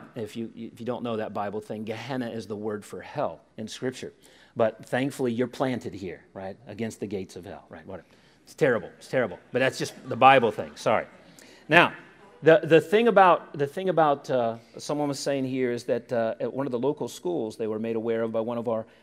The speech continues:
one of your youth pastors has, as you walk in the door, has a big sign saying "Ally" right there. Now, for every good thing that that says, that says that we don't hate you, that we are not gonna persecute you,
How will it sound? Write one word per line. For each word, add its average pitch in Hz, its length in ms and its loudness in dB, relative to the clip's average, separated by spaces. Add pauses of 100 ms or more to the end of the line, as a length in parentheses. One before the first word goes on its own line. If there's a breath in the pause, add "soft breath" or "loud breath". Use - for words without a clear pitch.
(100)
one 117 120 -6
of 110 80 -8
your 107 120 -6
youth 131 320 -6
pastors 110 480 -4
has, 117 240 -4
as 110 120 -8
you 117 100 -6
walk 120 360 -4
in 117 100 -6
the 117 80 -6
door, 123 460 0 (260 loud breath)
has 110 140 -12
a 107 60 -12
big 117 180 -8
sign 117 400 -8
saying 113 400 -6
"Ally" 104 440 -2 (1000 soft breath)
right 101 180 -6
there. 90 280 -6 (1000)
Now, 107 200 -8 (160)
for 131 160 -2
every 160 220 2
good 165 240 0
thing 165 200 0
that 151 120 4
that 143 240 -2
says, 123 460 -2
that 107 180 -8
says 123 300 -6
that 117 100 -2
we 123 120 -4
don't 135 200 -2
hate 156 220 -6
you, 92 260 -12 (480)
that 117 100 -4
we 139 180 0
are 143 40 0
not 143 120 -2
gonna 143 140 -6
persecute 127 640 -8
you, 98 260 -10